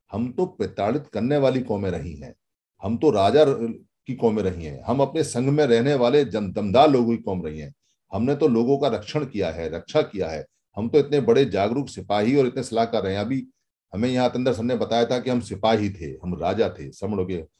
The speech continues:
और ये किताब बोलती है, जो मैकस्थनी की किताब है, जो विदेशी बंदा है उसकी किताब बोलती है, देसी बंदे की किताब भी नहीं है।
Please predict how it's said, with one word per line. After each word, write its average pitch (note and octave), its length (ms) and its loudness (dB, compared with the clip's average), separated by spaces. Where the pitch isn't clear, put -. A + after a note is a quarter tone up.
और C3+ 120 2
ये F3 120 0
किताब D#3+ 360 4
बोलती C3+ 360 0
है, B1+ 240 -10
जो A2+ 120 -2
मैकस्थनी A2+ 520 -2
की B2 80 -12
किताब A#2+ 440 2
है, A#2+ 140 6
जो D3 100 0
विदेशी C#3 360 0
बंदा G2+ 280 -2
है G#2+ 140 0
उसकी B2+ 240 -6
किताब G#2+ 320 -2
बोलती D2+ 320 -10
है, C#2 60 -12
देसी A#2 260 -4
बंदे A2 260 -4
की C3 80 -8
किताब G2+ 300 -6
भी D#2+ 100 -14
नहीं C#2 120 -20
है। - 140 -20